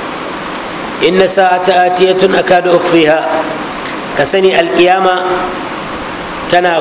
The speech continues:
kusa. Atiyatun tana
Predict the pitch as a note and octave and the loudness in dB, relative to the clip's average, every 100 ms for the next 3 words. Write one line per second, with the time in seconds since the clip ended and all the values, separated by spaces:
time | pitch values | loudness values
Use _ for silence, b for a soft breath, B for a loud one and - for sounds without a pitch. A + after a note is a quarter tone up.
0 | - F#3+ - G3 F#3+ F#3+ F#3+ - - - | 2 2 4 2 0 -2 -4 -6 -10 -10
1 | - - - - - - - - - - | -10 -10 -10 -10 -10 -10 -10 -10 -10 -8
2 | - - F3 E3+ G3 G3+ G3 E3 G3+ G3+ | -8 -2 0 2 2 4 4 4 4 4